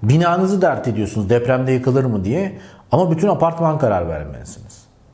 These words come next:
Ee, iki kişilik bir ilişkide bir sıkıntı yaşadınız ama o taraf istemiyor sizle konuşmayı. Dolayısıyla dert etmenizin bir anlamı yok, çekip gittiyse.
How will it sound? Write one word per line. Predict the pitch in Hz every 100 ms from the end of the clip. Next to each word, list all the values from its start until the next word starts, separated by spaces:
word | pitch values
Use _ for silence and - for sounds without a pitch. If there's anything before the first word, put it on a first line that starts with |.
| _ - - - - -
Ee, | 95 95 87 -
iki | - 139 220
kişilik | - 185 185 165
bir | 175
ilişkide | 165 160 185 190
bir | 175
sıkıntı | - 135 123
yaşadınız | 120 110 117 110 151 196
ama | - 185 190
o |
taraf | 180 185 208 156
istemiyor | - - 180 143 110
sizle | 95 80 82
konuşmayı. | 85 69 - - 71 80
Dolayısıyla | 135 214 214 156 98
dert | 131 165
etmenizin | 202 196 175 185 208 190
bir |
anlamı | 175 165 175
yok, | 214 214
çekip | - 135 208 -
gittiyse. | - - 180 - -